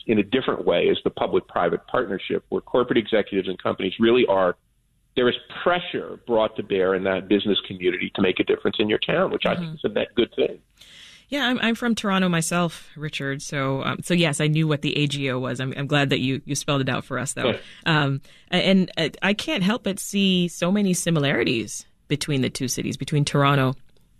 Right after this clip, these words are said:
Speaker 2: and, and Chicago. You know, the makeup of the cities, the population, where they're situated, the diversity here, um, i-, is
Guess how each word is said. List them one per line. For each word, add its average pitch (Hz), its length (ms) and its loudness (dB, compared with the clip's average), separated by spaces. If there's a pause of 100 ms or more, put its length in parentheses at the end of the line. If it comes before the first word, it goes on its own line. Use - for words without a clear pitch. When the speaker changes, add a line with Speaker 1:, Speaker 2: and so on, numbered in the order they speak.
Speaker 2:
and, 135 240 -2
and 135 140 2
Chicago. 135 500 0
You 131 160 0
know, 127 60 -6
the 127 120 -4
makeup 139 560 2 (220)
of 180 100 0
the 180 80 4
cities, 180 460 4
the 143 80 -4
population, 170 920 0 (460)
where 175 320 2
they're 170 120 2
situated, 175 640 0
the 151 80 0
diversity 151 600 -2
here, 185 420 2 (340)
um, 143 300 2
i-, 123 60 0
is 143 420 0